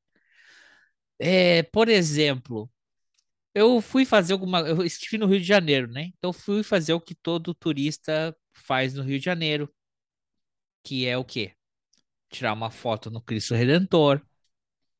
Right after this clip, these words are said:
depois de pegar uma fila longa, né? É, é sair com uma gatinha ali na, ali em Copacabana, descobrir que era um travesti, acabando tendo que chupar o pau dele.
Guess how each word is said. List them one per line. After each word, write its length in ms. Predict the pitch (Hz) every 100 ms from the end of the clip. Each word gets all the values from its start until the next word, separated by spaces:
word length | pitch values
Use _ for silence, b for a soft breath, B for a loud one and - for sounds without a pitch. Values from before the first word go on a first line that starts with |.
| _ _ _ _ _
depois 360 | 113 104 117 107
de 60 |
pegar 220 | - 110 101
uma 160 | 104
fila 320 | - 123 117
longa, 560 | 156 160 139 131 120 123 _ _ _ _ b b b b
né? 320 | 107 123 156 - _ _ _ _ _
É, 800 | 131 120 117 120 113 113 110 113 - _ _ _ _ _ _ _ -
é 160 | 139
sair 420 | 143 - 139 139 135
com 140 | -
uma 140 | 135
gatinha 600 | 123 127 120 - 143 131 117
ali 240 | 113 120
na, 380 | 113 104 98 101 _ _ _ _ _ _ _ _ _ _
ali 200 | 120 117
em 80 | 120
Copacabana, 840 | 135 139 135 - 131 127 117 113 -
descobrir 520 | 139 - - 135 123
que 100 | -
era 80 | 120
um 60 | 120
travesti, 600 | 127 120 120 - 127 117
acabando 460 | - 117 113 117
tendo 280 | - 117 113
que 220 | - 107
chupar 360 | 101 - - 104
o 60 | 107
pau 180 | 139 160
dele. 420 | 156 143 131 131